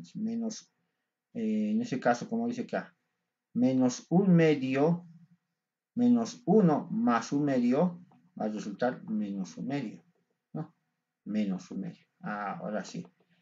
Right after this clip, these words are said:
Aquí tienes uno, ¿no? Ahora sí aquí, menos, dice, ¿no? Menos.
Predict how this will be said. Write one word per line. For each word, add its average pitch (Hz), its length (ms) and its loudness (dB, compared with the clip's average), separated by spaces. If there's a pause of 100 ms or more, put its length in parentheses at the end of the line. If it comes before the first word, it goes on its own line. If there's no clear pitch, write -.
(120)
Aquí - 200 -10
tienes 104 420 -10 (240)
uno, 156 680 4 (1120)
¿no? 143 260 -8 (460)
Ahora 156 200 6
sí 180 80 10
aquí, 175 240 2
menos, 170 720 8
dice, 117 220 -4
¿no? 165 260 -4 (340)
Menos. 165 840 2